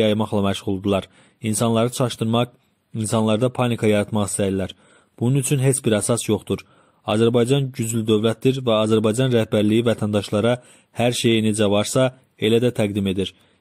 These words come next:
Biz ümumi mənzərəni şişirtmirik. Eyni zamanda tam səmimiyyətlə deyə bilərəm ki, panika üçün,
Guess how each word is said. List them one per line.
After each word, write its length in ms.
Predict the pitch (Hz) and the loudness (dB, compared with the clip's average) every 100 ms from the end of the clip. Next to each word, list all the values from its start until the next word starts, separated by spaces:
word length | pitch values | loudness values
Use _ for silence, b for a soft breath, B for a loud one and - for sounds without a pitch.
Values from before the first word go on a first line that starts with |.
| b | b
Biz 180 | 131 139 | 0 0
ümumi 300 | 127 117 131 135 | -2 -2 0 0
mənzərəni 480 | 117 110 110 110 117 | 2 2 2 2 -2
şişirtmirik. 600 | - 117 - 98 95 - _ - | -2 -4 -2 -4 -4 -8 _ -8
Eyni 240 | 113 127 | -2 0
zamanda 360 | 135 127 123 127 | 0 0 0 -2
tam 260 | 131 131 123 | -2 -4 -4
səmimiyyətlə 520 | 110 107 110 117 107 | -4 -2 -2 0 -2
deyə 200 | 107 104 104 | 0 0 0
bilərəm 320 | 101 107 110 | 0 0 -2
ki, 240 | - 131 131 b b | 0 0 -2 b b
panika 420 | - 127 127 - | -4 -2 -2 -2
üçün, 320 | 110 - 131 | -4 -2 -4